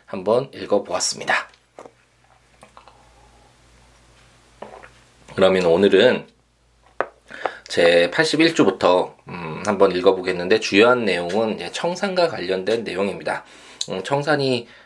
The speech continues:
어떤 것을 말하느냐, 그런 건, 어, 그런 내용과 관련돼서는 제 팔십칠 조 이제 청산인의 직무를 보면서 한번 읽어보도록 하겠고,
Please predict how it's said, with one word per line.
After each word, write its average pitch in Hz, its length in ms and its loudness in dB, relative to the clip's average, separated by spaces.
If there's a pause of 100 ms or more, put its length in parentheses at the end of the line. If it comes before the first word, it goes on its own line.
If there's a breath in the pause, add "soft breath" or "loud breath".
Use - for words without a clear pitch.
어떤 131 800 2
것을 117 240 -2
말하느냐, 98 580 0
그런 90 180 -14
건, 95 360 -10 (300 loud breath)
어, 90 320 -12
그런 98 220 -4
내용과 101 320 0
관련돼서는 92 540 -6
제 - 140 -16
팔십칠 - 440 -6
조 117 120 -2
이제 92 160 -2
청산인의 143 500 -4
직무를 110 420 -4
보면서 98 300 -6
한번 95 220 -8
읽어보도록 92 520 -6
하겠고, 113 500 -4